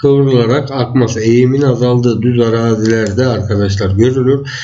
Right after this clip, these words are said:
E, akarsuyla ve volkanizma alakalı mı? Hayır. Biri dış kuvvet, biri iç kuvvet. Orojenez dediğimiz arkadaşlar dağ oluşumu. Karşısında da kıvrım dağlar verilmiş. Cevap Bursa olacak.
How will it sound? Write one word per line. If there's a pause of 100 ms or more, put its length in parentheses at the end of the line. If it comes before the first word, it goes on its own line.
(320)
E,
akarsuyla
ve
volkanizma
alakalı
mı?
Hayır.
Biri
dış
kuvvet,
biri
iç
kuvvet. (520)
Orojenez
dediğimiz
arkadaşlar
dağ
oluşumu.
Karşısında
da
kıvrım
dağlar
verilmiş.
Cevap
Bursa
olacak.